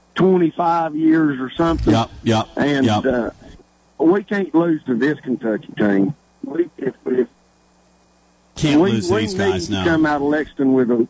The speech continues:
Speaker 1: with a W. I don't care who the quarterback is. That's got to get done. But, uh, see you
Speaker 2: Charlie,
Speaker 1: shortly. Go
Speaker 2: Char-
Speaker 1: Vols.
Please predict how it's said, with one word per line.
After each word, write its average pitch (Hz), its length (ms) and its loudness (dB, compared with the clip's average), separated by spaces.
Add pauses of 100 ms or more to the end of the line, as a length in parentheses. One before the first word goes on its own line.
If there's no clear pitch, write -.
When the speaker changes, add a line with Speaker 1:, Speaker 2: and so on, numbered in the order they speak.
Speaker 1:
with 131 200 4
a 117 40 0
W. 117 480 -2 (640)
I 180 160 0
don't - 220 -6
care 160 200 0
who 160 120 4
the 139 100 0
quarterback 131 580 0
is. 123 300 6 (500)
That's 160 320 -2
got - 220 -2
to - 60 -20
get 123 260 2
done. 117 380 0 (680)
But, 143 220 0
uh, 113 200 -4
see 208 240 -2
you 208 100 0
Speaker 2:
Charlie, 160 260 2
Speaker 1:
shortly. 160 200 -6
Go - 180 -4
Speaker 2:
Char- - 40 2
Speaker 1:
Vols. 160 420 -2